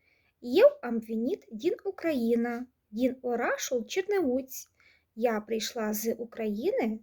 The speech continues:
з міста Чернівців. «Aveți familie? Aveți copii?» Ви маєте родину, маєте дітей? «Da, am familie».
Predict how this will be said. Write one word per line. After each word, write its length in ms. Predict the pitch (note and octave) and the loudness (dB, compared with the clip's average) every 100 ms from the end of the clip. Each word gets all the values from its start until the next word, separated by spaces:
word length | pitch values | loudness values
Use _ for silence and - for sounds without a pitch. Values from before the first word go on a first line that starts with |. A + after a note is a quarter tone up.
| _ - | _ -12
з 200 | A3+ G#3+ | -4 0
міста 440 | A3 E4 - G#4+ | 0 -2 -4 -6
Чернівців. 760 | - G#4 G#4 G#4 - B3+ B3 B3 _ _ _ _ _ _ | -4 -4 -2 -6 -6 -4 -4 -6 _ _ _ _ _ _
«Aveți 540 | A#3+ A#3 A3+ E4+ - - | -4 0 2 0 -2 0
familie? 720 | D#4+ B3 B3 E4+ A4 C4 G#3 - - | 4 6 6 6 6 4 0 -4 -6
Aveți 520 | A#3 G#3+ B3 C4 - | -4 0 -2 -4 -6
copii?» 600 | D#4 D#4 A3+ A#3 - - _ _ _ _ _ _ _ - | -6 -6 -6 -4 -6 -12 _ _ _ _ _ _ _ -2
Ви 160 | B3 | 4
маєте 540 | A#3+ A3 D4 E4+ - C4+ | 4 4 2 -2 0 0
родину, 540 | A#3 F#3+ G#3+ F4 C#4+ | 0 0 0 2 0
маєте 520 | G#3 G#3 A#3+ C#4 C#4 | 2 2 2 2 0
дітей? 680 | G#3 G#3+ G#3+ G#3 C#4 A#4 - _ _ _ _ _ _ _ _ | -2 -4 -4 -2 2 2 0 _ _ _ _ _ _ _ _
«Da, 400 | B3 B3+ C4 D#4+ E4 _ | 0 4 4 2 -4 _
am 280 | - F#4 C#5 - | -4 -2 -2 2
familie». 840 | G#4+ C#4+ B3+ B3+ C4+ B3+ B3+ C4 | 6 8 8 6 2 2 2 2